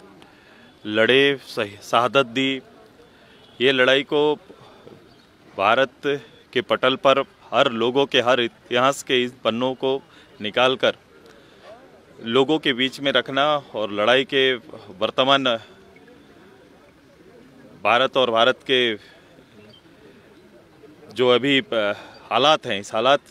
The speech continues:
के साथ समन्वय स्थापित करने का तैयारी करना चाहिए। मैंने देखा कि कोलकाता के, अ, रिसर्च सेंटर से उस समय के लड़ाई के दस ऐसे लीडर्स के नाम भी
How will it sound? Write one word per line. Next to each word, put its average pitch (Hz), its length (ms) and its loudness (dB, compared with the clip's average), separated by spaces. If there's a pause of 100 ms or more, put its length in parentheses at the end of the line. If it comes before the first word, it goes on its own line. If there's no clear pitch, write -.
के 135 100 -2
साथ 123 420 -2 (300)
समन्वय 180 520 0
स्थापित 135 420 -6
करने 123 260 -4
का 117 240 0
तैयारी 110 460 -2
करना 107 280 -6
चाहिए। 95 260 -10 (800)
मैंने 131 180 -2
देखा 139 300 0
कि 151 220 -6
कोलकाता 127 460 -2
के, 147 280 -4
अ, 107 320 -6 (1400)
रिसर्च 127 300 2
सेंटर 131 360 -2
से 151 320 -4 (880)
उस 147 160 -8
समय 156 240 -2
के 151 120 -2
लड़ाई 135 300 2
के 147 160 -4
दस 127 240 -2
ऐसे 139 400 -2
लीडर्स 127 380 -4
के 143 120 0
नाम 127 280 0
भी 131 240 -4